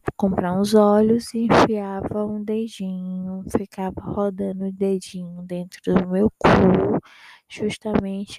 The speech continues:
pra eu acostumar com as dedadas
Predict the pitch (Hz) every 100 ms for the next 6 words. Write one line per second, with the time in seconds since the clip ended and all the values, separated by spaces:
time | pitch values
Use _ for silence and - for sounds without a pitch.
0 | 220 - 220 202 196 202 208 208 208 -
1 | 214 214 214 220 220 - - - 226 214
2 | 196 190 196 208 - 208 214 208 214 214
3 | - 233 226 185 185 190 196